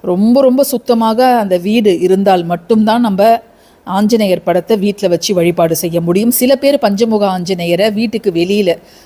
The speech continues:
கண் திருஷ்டிக்காக வைப்பது அப்படிங்கிறது வழக்கம்.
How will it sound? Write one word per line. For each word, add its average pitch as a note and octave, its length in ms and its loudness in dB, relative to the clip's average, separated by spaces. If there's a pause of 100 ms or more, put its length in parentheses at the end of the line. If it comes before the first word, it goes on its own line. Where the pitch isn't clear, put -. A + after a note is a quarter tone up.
(100)
கண் G#3+ 200 4
திருஷ்டிக்காக G3 600 0
வைப்பது F3 480 0
அப்படிங்கிறது E3+ 680 0 (560)
வழக்கம். E3+ 500 0